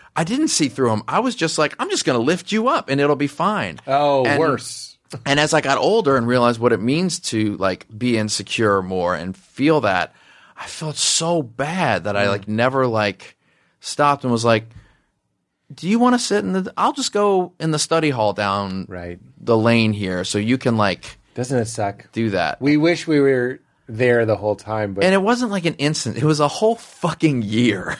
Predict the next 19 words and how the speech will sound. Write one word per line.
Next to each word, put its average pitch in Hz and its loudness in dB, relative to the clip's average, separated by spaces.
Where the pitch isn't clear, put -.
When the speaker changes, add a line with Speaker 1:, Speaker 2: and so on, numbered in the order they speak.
Speaker 1:
<laughs> 110 -18
you 120 0
know? 117 0
Speaker 2:
Wow, 92 -12
wow, 98 -12
wow. 110 4
Speaker 1:
Um, 101 -6
and 131 -4
that, 160 0
and 143 0
those 165 2
things, 139 -6
I'm 110 -4
like, 110 -4
"All 107 2
right, 92 0
I 117 -6
kinda 117 -6
feel 95 -4